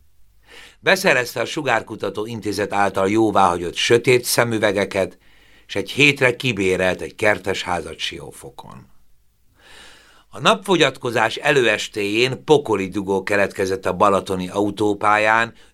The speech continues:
őrjítő cammogással araszoltak a kocsik. A kutyák nehezen bírták az utazást, szűköltek, csorgott a nyáluk,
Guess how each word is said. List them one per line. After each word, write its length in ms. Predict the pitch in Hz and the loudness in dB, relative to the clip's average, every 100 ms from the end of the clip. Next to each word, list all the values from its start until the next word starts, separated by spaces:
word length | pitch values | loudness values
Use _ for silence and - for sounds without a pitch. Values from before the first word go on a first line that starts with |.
| - | -2
őrjítő 640 | 147 135 107 98 95 92 | 4 4 4 -2 -4 -4
cammogással 760 | 92 98 92 92 92 87 90 | -4 -6 -4 -4 -4 -4 -4
araszoltak 600 | 90 90 85 - 82 82 | -4 -4 -6 -8 -8 -12
a 80 | 85 | -16
kocsik. 520 | - - - - - - - - | -16 -16 -16 -18 -20 -20 -18 -14
A 80 | 117 | -12
kutyák 340 | 135 147 139 | -8 -4 -2
nehezen 360 | 135 131 120 113 | -2 -4 -4 -4
bírták 360 | 110 107 101 | -4 -4 -6
az 120 | 95 92 | -6 -10
utazást, 500 | 98 120 110 110 - | -6 -2 2 0 -2
szűköltek, 720 | - 120 110 113 110 113 110 | -6 -6 -4 -2 0 0 0
csorgott 420 | - 104 98 95 | 0 -2 -2 -6
a 80 | 90 | -8
nyáluk, 520 | 101 110 110 113 110 | -2 0 0 -2 -6